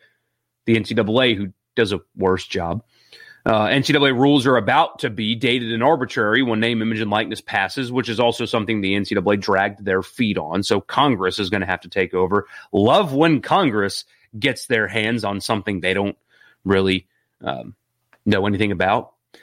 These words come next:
That's gonna be great. The N C double A could have solved this a while ago, but they chose to drag their feet. And so now legislators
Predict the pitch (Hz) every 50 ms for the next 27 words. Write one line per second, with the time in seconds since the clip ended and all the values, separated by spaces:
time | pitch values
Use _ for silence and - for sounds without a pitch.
0 | _ _ _ _ - - 151 - - 147 110 110 95 101 104 98 127 - - 127
1 | 123 131 127 - 131 127 127 131 113 - 107 101 - - 143 120 113 107 117 113
2 | - 120 104 135 175 175 135 117 107 110 113 127 127 139 117 - 107 101 - -
3 | 120 104 104 98 - 98 87 104 98 95 92 95 101 90 - - 135 147 170 -
4 | - 117 110 98 - 113 101 101 131 165 185 151 123 120 120 127 123 - _ _
5 | _ _ _ _ _ - 151 202 269 262 185 180 147 - 147 120 104 95 85 82
6 | - - -